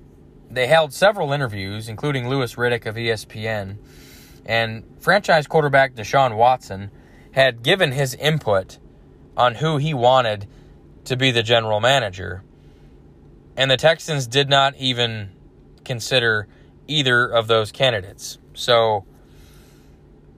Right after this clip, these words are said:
that pissed him off. They also didn't let Deshaun Watson know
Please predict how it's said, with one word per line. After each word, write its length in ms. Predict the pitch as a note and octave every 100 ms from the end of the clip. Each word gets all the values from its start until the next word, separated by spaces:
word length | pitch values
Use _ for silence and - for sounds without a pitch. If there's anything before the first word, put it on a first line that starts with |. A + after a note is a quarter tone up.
| -
that 320 | - C3 D#3+ -
pissed 320 | D3+ C3+ A2+
him 100 | B2
off. 240 | A#2+ F2+
They 120 | B2
also 320 | C3+ F#3+ - C#3+
didn't 280 | C#3 C3
let 220 | B2 B2+ G2
Deshaun 380 | G#2+ C3+ B2
Watson 380 | A2+ A#2 - A2+
know 340 | A2+ A2+ A2+